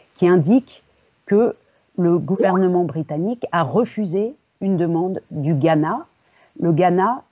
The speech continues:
a été, avec le Zaïre et le Nigeria, euh, le troisième pays qui a demandé des restitutions de manière très énergique dans les années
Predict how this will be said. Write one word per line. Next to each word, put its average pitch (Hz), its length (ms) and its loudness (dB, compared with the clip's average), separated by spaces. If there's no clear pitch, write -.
a 165 120 -4
été, 196 320 -2
avec 151 240 -4
le 156 120 -2
Zaïre 185 500 0
et 202 100 0
le 190 120 2
Nigeria, 160 680 -2
euh, 165 100 4
le 160 140 4
troisième 202 480 0
pays 190 420 -4
qui - 80 -8
a 170 80 -2
demandé 165 380 -2
des 160 100 -4
restitutions 175 840 -4
de 165 100 -6
manière 160 340 0
très 240 360 0
énergique 175 580 -4
dans 170 100 2
les 170 220 2
années 160 320 -2